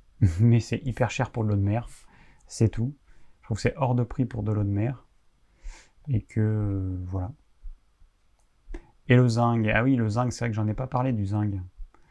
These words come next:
La peau, elle a besoin de zinc, notamment, alors la peau, enfin, après il y a d'autres, euh, parties du corps qui en ont besoin, et qu'on est carencé en zinc. Alors en ce moment, moi, ce que je fais, c'est que je suis en train de me faire une cure d'huîtres. Donc, euh, j'ai un,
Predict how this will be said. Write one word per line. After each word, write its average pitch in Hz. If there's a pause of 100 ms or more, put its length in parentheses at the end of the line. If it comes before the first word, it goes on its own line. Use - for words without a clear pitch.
(340)
La 117
peau, 160
elle 127
a 113
besoin 117
de 113
zinc, 120
notamment, 110
alors 107
la 101
peau, 120
enfin, 101 (100)
après -
il -
y 101
a 101
d'autres, 110
euh, 98
parties 107
du 107
corps 113
qui -
en 104
ont 98
besoin, 101 (760)
et 135
qu'on 131
est 123
carencé 127
en 131
zinc. 113
Alors 117
en -
ce -
moment, 143
moi, 147
ce -
que 131
je -
fais, 147
c'est 131
que 107
je -
suis 127
en 123
train -
de 127
me 117
faire 135
une 117
cure 123
d'huîtres. 110 (1000)
Donc, 117
euh, 110
j'ai 120
un, 101